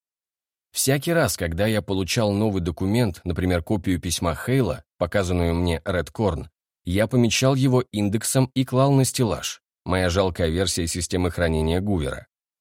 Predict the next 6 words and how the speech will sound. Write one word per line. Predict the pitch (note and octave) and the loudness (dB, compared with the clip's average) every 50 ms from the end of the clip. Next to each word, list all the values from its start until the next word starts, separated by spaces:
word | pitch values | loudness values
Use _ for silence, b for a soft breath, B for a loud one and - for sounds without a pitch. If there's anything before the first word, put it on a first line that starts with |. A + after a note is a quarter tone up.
| _ _ _ _ _ _ _ _ _ | _ _ _ _ _ _ _ _ _
Какими | - B2 - - F3 E3+ | -2 -2 0 2 2 4
бы | E3 C#3 D3 | 4 4 4
гнетущими | B2+ A#2 A#2+ B2+ B2+ - D#3+ D#3 C#3 - - C#3 C3+ C3 | 4 4 4 2 2 0 -2 -2 -2 0 2 4 4 6
ни | B2+ B2+ C3 C3 | 6 6 4 4
были | A2 G#2 F#2+ | 2 2 0
материалы, | F#2 F2+ F2+ E2+ - F2 F2 F#2 A#2 B2+ A#2 E2+ C2+ - | 2 0 0 0 0 -2 0 0 0 0 -2 -2 -4 -8